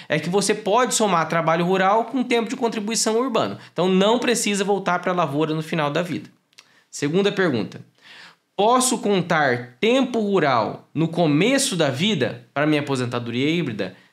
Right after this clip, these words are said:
Sim, a justiça também autorizou isso. Ela chama isso de tempo remoto, que é aquele tempo lá do comecinho da vida. Você usa aquele tempo que você trabalhava com seu pai, ou lá no comecinho, quando você casou, você soma aquele período rural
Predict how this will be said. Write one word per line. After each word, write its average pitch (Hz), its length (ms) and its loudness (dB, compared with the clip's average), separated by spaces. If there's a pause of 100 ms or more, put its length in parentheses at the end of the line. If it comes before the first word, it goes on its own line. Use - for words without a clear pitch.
Sim, 180 640 2
a 110 40 -2
justiça 143 440 -2
também 143 360 0
autorizou 196 440 0
isso. 123 220 -2
Ela 123 120 0
chama 165 280 0
isso 170 100 0
de 170 220 -2 (260)
tempo 190 320 0
remoto, 147 640 0 (160)
que - 80 -2
é 147 40 0
aquele 160 260 0
tempo 170 300 -2
lá 226 220 2
do 233 140 -2
comecinho 214 480 0
da 190 140 0
vida. 113 300 -4 (220)
Você 127 220 -2
usa 165 260 2
aquele 165 220 -2
tempo 165 200 0
que - 40 -6
você - 80 -8
trabalhava 151 380 0
com - 60 -8
seu 151 180 0
pai, 147 540 0
ou 196 100 0
lá 226 160 2
no 220 80 0
comecinho, 196 520 0
quando 165 180 -2
você 139 200 -2
casou, 151 540 0 (120)
você - 160 -2
soma 254 400 2
aquele 214 200 0
período 170 340 0
rural 135 480 0